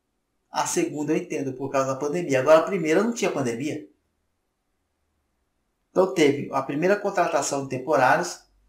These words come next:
E aí eles vão e falam em renovar, renovação. E muita gente falando, "Ah, vocês não deveriam estar chateados com isso. Pelo menos estão empregados." Mas a questão não é essa.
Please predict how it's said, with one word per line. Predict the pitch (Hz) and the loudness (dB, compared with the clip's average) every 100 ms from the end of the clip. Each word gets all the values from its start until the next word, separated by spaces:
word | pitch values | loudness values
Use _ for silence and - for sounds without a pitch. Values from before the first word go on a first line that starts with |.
| _ _ _ _ _ _ - | _ _ _ _ _ _ 0
E | 170 | 6
aí | 156 196 | 6 6
eles | 190 - - - - | 0 -6 -12 -12 2
vão | 196 240 | 4 4
e | 247 | 0
falam | - 208 202 | 4 4 4
em | |
renovar, | 170 208 220 196 131 160 180 | -2 -2 0 0 2 2 2
renovação. | 170 180 202 208 156 - - 180 156 - _ _ _ _ _ _ _ _ _ _ _ _ _ _ _ _ _ _ _ - | 0 0 2 2 2 -4 -4 -4 -4 -12 _ _ _ _ _ _ _ _ _ _ _ _ _ _ _ _ _ _ _ -14
E | 131 | -6
muita | 160 175 180 | -6 -2 -4
gente | 147 160 175 | -2 -6 -2
falando, | 190 165 156 | 2 4 4
"Ah, | 185 165 | 2 0
vocês | 139 - 214 | 0 -4 -4
não | 262 | -4
deveriam | 262 202 175 151 180 165 - - _ - | -2 -2 0 0 -2 -4 -14 -20 _ -10
estar | - 135 | -2 0
chateados | 135 127 - 120 123 - | 0 -4 -2 -2 -2 -8
com | - | -16
isso. | - 156 - - _ _ - | -10 -10 -10 -14 _ _ -10
Pelo | 127 131 | -6 -4
menos | 160 196 | -4 -4
estão | 208 190 | -4 0
empregados." | 170 160 127 131 131 123 | 0 2 2 2 2 0
Mas | 160 190 226 | 2 2 2
a | |
questão | 233 233 247 254 | 2 2 4 2
não | 277 | 4
é | 254 151 | 4 2
essa. | 175 - - - | 0 -2 -8 -16